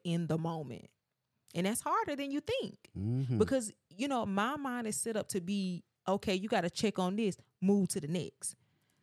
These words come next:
Speaker 1: Like,
Speaker 2: Telling you.
Speaker 1: I wanna live in where we are now, like, live in the moment for where we are now.
Speaker 2: Right. And, you know, and living in the moment, like you say, it really makes you appreciate life.
Speaker 1: Mm-hmm.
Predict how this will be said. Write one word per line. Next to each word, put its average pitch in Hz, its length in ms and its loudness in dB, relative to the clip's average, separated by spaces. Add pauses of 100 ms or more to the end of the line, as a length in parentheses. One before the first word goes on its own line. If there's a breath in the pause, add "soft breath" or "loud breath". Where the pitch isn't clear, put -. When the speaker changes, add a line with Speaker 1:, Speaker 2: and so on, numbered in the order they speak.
(120)
Speaker 1:
Like, 175 140 4
Speaker 2:
Telling 175 300 -2
you. 143 40 -6
Speaker 1:
I 185 140 2
wanna 233 280 2
live 220 560 2 (100)
in 214 220 2
where 214 200 2
we 233 160 2
are 233 200 0
now, 269 240 -6
like, 165 160 2
live 220 320 0
in 226 140 0
the 233 80 2
moment 220 580 -2
for 214 120 -6
where 220 120 0
we 247 100 -2
are 247 120 -4
now. 185 320 -6 (160)
Speaker 2:
Right. 82 380 -4
And, 95 480 -4
you 104 120 -4
know, 87 500 -6 (880)
and 95 260 -4
living 113 420 -2
in 104 180 -2
the 95 60 -4
moment, 107 360 -2
like 98 180 -4
you 104 60 -6
say, 90 280 -4
it 90 60 -6
really 90 220 -6
makes 85 340 -8
you 82 100 -6
appreciate - 560 -10
life. 170 280 -2
Speaker 1:
Mm-hmm. 240 440 -2